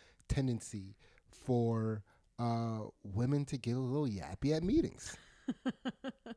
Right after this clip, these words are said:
Speaker 1: You know?
Speaker 2: No.
Speaker 1: Like, there's that, there is that weird urge that women seem to have where they have to have, like, this control of the way people are seeing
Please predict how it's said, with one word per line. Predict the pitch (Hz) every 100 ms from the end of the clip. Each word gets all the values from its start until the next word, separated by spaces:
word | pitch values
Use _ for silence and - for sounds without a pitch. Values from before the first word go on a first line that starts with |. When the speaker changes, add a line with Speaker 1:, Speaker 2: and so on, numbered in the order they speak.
| - - _ - _ _ - 147
Speaker 1:
You | 151
know? | 147 247 - - _
Speaker 2:
No. | 208 202 175
Speaker 1:
Like, | 170 156
there's | 214 214
that, | 220 -
there | 196 202 190
is | 202 202
that | 190 185
weird | 165 185 185 170 -
urge | 170 170 143 131 - - _ _ -
that | 139 143 131
women | 156 160
seem | 151 151 139
to | 127
have | 127 123 117 110 - - - _ _ _ _ _ 156 135
where | 143 131 127 113 113 _ _ _ _ _ _ _ _ - - _ - _ _ _ - _ _ _ _ _ -
they | 156
have | 131 156 175
to | 156
have, | 151 139
like, | 123 120
this | 120 -
control | 135 113 - 131 139 123
of | 107
the | 117
way | 120
people | - 135 117
are | 98
seeing | - - 139 110